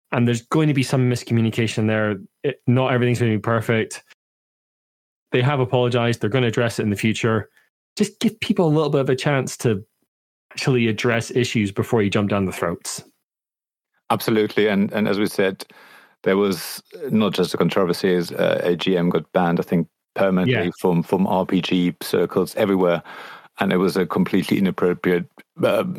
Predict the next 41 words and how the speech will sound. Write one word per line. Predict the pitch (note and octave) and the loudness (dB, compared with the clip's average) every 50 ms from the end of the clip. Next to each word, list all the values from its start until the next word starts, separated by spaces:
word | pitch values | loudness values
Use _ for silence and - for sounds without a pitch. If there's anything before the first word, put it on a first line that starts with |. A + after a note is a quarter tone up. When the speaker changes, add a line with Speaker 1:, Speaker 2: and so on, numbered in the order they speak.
| - - | -6 -2
Speaker 2:
you | A2+ | -2
know, | G2 E2 E2 - - | 0 0 -2 -4 -6
scenario | - - - B2 A#2+ A#2+ A#2 A2 G#2+ G#2 G#2 G2+ G#2 | -8 -2 0 0 0 2 0 2 2 2 2 0 0
that | G2+ G#2+ G2+ | 0 -2 0
was | G#2 G#2 F#2 | 0 -2 -2
set | - A2 F#2+ - - | -2 -2 -4 -2 -2
up. | G2 F#2 - | -2 -2 0
But | - G2+ G#2 | 0 0 0
anyway, | B2 A2 G#2+ G2+ G2 G2 | 0 0 2 0 0 0
that, | F2 A2 G2+ - | 0 -2 -4 -2
that's, | - A#2 A2+ F#2 - - - _ _ | -2 -2 -2 -2 -6 -14 -20 _ _
that's | A2+ G#2+ G#2+ - | -4 -4 -4 -4
the | - E3 | -10 -10
past. | - - A#2 A2 A2 A#2 A#2 A2 - - - | -4 0 2 2 2 2 0 -2 -6 -8 -4
And | - G#2 G#2 G2+ G#2 G2 - - - | 0 2 2 2 2 0 -2 -6 -16
yes, | _ - A#2 A2+ F#2+ E2+ - - | _ -4 -2 0 0 -2 -4 -6
of | - G#2 - - | -8 -8 -8 -2
course, | - C#3 B2+ A2+ - | 0 0 0 2 0
of | A2+ F#2+ | -2 0
that, | - A#2 A2 G#2+ G2 - | 2 0 0 2 0 2
you | A2+ | 2
know, | G2+ G#2 G2+ G#2 G#2 G2+ | 2 2 2 0 0 -2
I | - - | -4 -8
think | - - C#3 A2+ G#2+ - - - - - - _ _ | -4 -2 0 0 0 -2 -6 -14 -20 -20 -20 _ _
if | - G#2+ F2+ | -4 0 2
I | A2 | 2
was | B2+ C#3 B2+ - | 2 2 2 2
in | B2 | 0
the | A2 | 0
same | F#2+ - A2 G#2 | 2 2 0 0
situation, | F#2+ - - - G#2 G2 G2+ F#2+ - - G2+ | 0 -2 -2 0 2 2 2 0 0 -2 0
I | - - G#2 | 0 0 0
might | G2+ G2+ G2+ G2+ G2+ F#2+ - - _ | 0 2 2 2 0 -2 -4 -8 _
hastily | - - A2 - - - - G3+ - | -4 -2 -2 -2 -2 -2 -2 0 0
read | G2+ A2+ G#2 - | 2 0 0 0
that | G2+ G2 | 0 0
and | F#2+ F#2 | 0 0
just | G2 F#2+ - - - | 0 0 -2 -4 -6
see | - - G2+ F#2+ F#2 - _ - | -2 0 0 0 0 -2 _ -16
sexuality, | - - - G2 - - - G#2 F#2+ F#2+ F#2+ F#2 - - G2+ F#2 F#2 F2+ - - - - - - - - _ | -8 -4 -4 -4 -2 -2 0 0 0 2 0 -2 -2 -2 -2 0 0 -2 -2 -6 -14 -20 -20 -20 -20 -10 _
not | - G#2 G#2 F#2 - | 0 0 0 0 -4